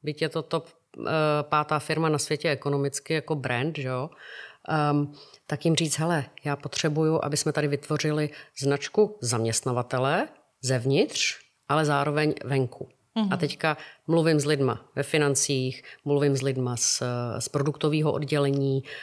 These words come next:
Speaker 1: eh, z, jak, jak se to říká, ehm, nákupčí.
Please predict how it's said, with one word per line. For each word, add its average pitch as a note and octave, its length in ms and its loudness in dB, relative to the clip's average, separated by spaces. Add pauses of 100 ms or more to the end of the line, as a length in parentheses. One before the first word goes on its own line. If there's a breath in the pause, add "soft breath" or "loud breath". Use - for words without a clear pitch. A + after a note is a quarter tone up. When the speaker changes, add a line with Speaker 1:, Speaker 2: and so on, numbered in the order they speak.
(140 loud breath)
Speaker 1:
eh, C3 480 0
z, - 240 -4
jak, A2+ 340 -6
jak A2+ 200 -6
se A2+ 100 -8
to A#2 120 -8
říká, G#2 300 -10 (160)
ehm, G#2+ 240 -12 (340)
nákupčí. D3 920 0